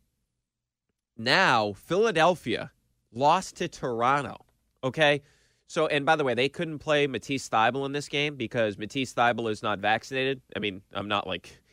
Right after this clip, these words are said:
giving out his medical information. It's known now. He couldn't play 'cause he's not vaccinated. <laughs> Toronto beats Philly one nineteen to one fourteen. So you stay in front of Philly. Philly drops to the four seed. Why is that important? Because right now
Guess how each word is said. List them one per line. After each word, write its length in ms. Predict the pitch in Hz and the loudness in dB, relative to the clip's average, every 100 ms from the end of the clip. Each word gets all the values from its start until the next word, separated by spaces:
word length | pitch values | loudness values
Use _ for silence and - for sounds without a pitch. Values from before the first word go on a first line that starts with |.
| - | -4
giving 220 | 120 107 | -2 0
out 120 | 104 | -2
his 120 | 95 | -4
medical 340 | 101 104 104 92 | -4 -4 -4 -8
information. 480 | - 92 87 - 95 | -10 -8 -8 -10 -14
It's 140 | - | -6
known 220 | 117 123 | -2 0
now. 160 | - 76 | -2 -6
He 80 | 101 | -6
couldn't 220 | 123 98 | -6 -4
play 200 | 120 110 | -2 -2
'cause 140 | 104 | -4
he's 120 | 98 | -8
not 180 | 101 101 | -4 -2
vaccinated. 600 | 107 110 - 87 85 98 - | 2 0 -2 -10 -8 -10 -14
<laughs> 40 | _ _ _ _ _ | _ _ _ _ _
Toronto 480 | - 151 156 214 202 | -2 2 4 4 0
beats 360 | 131 160 156 | 0 -2 -2
Philly 500 | - 151 143 110 98 - | -6 -2 0 -2 -4 -10
one 320 | 110 117 151 | -4 -2 0
nineteen 480 | 160 156 143 156 139 | 0 -2 -4 -6 -8
to 100 | 135 | -6
one 200 | 123 110 | -6 -6
fourteen. 440 | - 110 101 101 - _ _ _ _ _ - | -4 -6 -4 -6 -8 _ _ _ _ _ -8
So 120 | 160 | -4
you 160 | 165 | -2
stay 300 | 156 - 170 | -4 0 0
in 80 | 208 | 0
front 220 | 170 175 | -2 -4
of 40 | 131 | -2
Philly. 320 | 160 139 113 | -2 0 -2
Philly 300 | - 139 131 | -2 -2 0
drops 300 | 120 123 - | 0 0 -2
to 100 | - | -6
the 100 | 95 | -8
four 220 | - 127 | -2 -2
seed. 220 | 107 101 | -2 -4
Why 220 | 101 120 139 | 2 4 4
is 140 | 120 | 2
that 180 | 127 127 | 0 0
important? 420 | 104 - 90 - _ _ _ _ | -2 -8 -8 -8 _ _ _ _
Because 320 | 139 151 131 | -4 -2 -2
right 260 | 131 190 - | -2 -2 -2
now 320 | 170 165 135 | 0 2 2